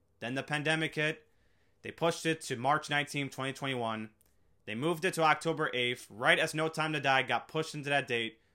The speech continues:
Sony responded to that back and moved it to January twenty-first, and then the twenty-eighth of January twenty twenty-two.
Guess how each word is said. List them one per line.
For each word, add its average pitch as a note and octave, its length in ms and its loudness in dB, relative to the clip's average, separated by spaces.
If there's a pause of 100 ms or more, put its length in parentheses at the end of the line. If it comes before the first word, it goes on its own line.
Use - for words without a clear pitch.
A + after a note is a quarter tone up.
Sony D3 340 -2
responded C#3+ 500 0
to C3 40 -8
that B2+ 180 0
back B2+ 400 4
and A2+ 200 -4
moved C3+ 240 -2
it C3+ 80 -4
to C3 80 -8
January B2 480 -2
twenty-first, A#2+ 680 -6 (500)
and B2+ 180 -4
then C3 160 0
the B2 80 -4
twenty-eighth B2 580 -2
of A2+ 120 -8
January A2+ 420 -2
twenty G#2 220 -10
twenty-two. F3 560 -4